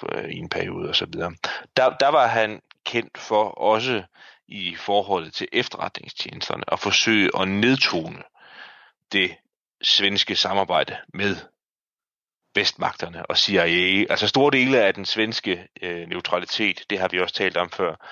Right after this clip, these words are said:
var en, var jo, var, var en illusion. Altså, Sverige var en integreret del af, øh, af, af,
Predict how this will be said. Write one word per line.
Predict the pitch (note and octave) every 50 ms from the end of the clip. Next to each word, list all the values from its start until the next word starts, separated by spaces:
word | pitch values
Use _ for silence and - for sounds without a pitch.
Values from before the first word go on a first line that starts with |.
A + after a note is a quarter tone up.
| - - - - - -
var | F#2+ F#2 F#2+
en, | F#2+ - - _ -
var | - G2 F#2+
jo, | F#2+ F#2+ G2 F2+ D2 C#2+ D#2+
var, | F#2 G2+ G2+ G2 F#2 E2
var | F2 F#2+ F#2+
en | F#2 G2
illusion. | F#2+ G2 G2+ - - - A#2+ A2+ F#2+ E2+ E2+ E2+ - - - - -
Altså, | F#2+ G2 - - -
Sverige | G2+ - B2 A#2+ A2 G#2 G2+ F2+
var | F#2 F#2+ F#2
en | C#2 D#2 F#2+
integreret | F#2+ F#2+ F#2+ - G#2 - F#2+ G#2+ G#2+ G2+ F#2+ F#2 -
del | A#2 A2+ A2 F#2 E2 D#2 - - - - - - - _ _ _ -
af, | G#2+ G#2 G#2 G2 F#2+ - _ _ _ _ _ _ -
øh, | F2 E2+ E2 F2 F2 E2+ E2+ D#2+ C#2+ B1+ G1+ - - - -
af, | - - G#2 E2+ - _ - -
af, | - G2 G2 F#2+ F#2+ G2